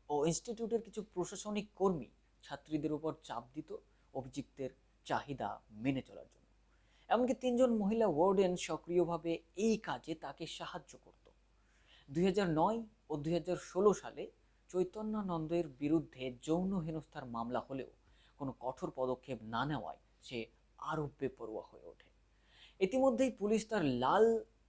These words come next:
ভলভো সেডান গাড়ি জব্দ করেছে। সেখানে ভুয়া জাতিসংঘের নাম্বার প্লেট লাগানো ছিল, থার্টি নাইন ইউ এন ওয়ান হচ্ছে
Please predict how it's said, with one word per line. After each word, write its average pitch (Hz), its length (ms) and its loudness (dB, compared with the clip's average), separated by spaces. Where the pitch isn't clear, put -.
ভলভো 143 520 0
সেডান 170 500 2
গাড়ি 139 320 0
জব্দ 117 340 -8
করেছে। - 480 -20
সেখানে 214 300 0
ভুয়া 185 520 0
জাতিসংঘের 143 680 -4
নাম্বার 131 320 -2
প্লেট 139 300 -8
লাগানো 113 340 -14
ছিল, 202 220 -4
থার্টি 185 300 -4
নাইন 180 360 0
ইউ 156 400 2
এন 135 260 -6
ওয়ান 135 200 0
হচ্ছে 131 400 -12